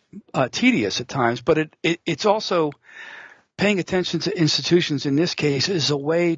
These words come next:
to pay attention or to figure out how th-, Calvinism or Reformed Protestantism actually migrated to these places, and usually the way it migrated from Southern Europe to Northern Europe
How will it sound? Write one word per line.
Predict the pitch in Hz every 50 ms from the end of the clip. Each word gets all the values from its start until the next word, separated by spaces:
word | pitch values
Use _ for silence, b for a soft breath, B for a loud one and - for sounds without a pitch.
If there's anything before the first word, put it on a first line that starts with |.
| _
to | - - - 160 151 147 143 139
pay | 131 - - 175 180 170
attention | 156 143 - - - 165 180 175 - - 123 113 110 113 117 113 B B B B B B B B B B B
or | 160 135
to | 131 131
figure | - - - 190 190 180 175 160 151 139
out | 135 131 123 127 - -
how | - - - 151 151 156 151 147 147 143 143 - 185 - _ _ _ _ -
th-, | 139 131 143 _ _ _ _ _ _ -
Calvinism | - - 160 156 156 156 143 127 120 117 113 131 127 123
or | 117 113
Reformed | 113 110 - - 156 139 131 -
Protestantism | - 143 135 143 151 135 - - 120 120 117 - 123 -
actually | - 151 139 - - - 147 135
migrated | 135 135 139 147 175 196 175 - 127 117 110 104 98 92 - - B B B B B B B B B B
to | - 151 143
these | 135 131 123 -
places, | - 143 131 120 - 139 127 127
and | 131 127 131
usually | 147 180 202 190 175 170 165
the | 147 139 127
way | 131 147 151 147 151 - -
it | - 147 143 -
migrated | - 143 135 143 165 170 156 143 127 120 117 123 120 -
from | - - - 135 131 135 135 139 135 135 - B B B B B B B B B B B B _ _ _ -
Southern | - - - 165 151 151 160 151
Europe | 147 147 147 143 143 139 - _ _ -
to | - 147
Northern | 135 135 147 151 143 143 135 135
Europe | 131 135 135 135 131 131 -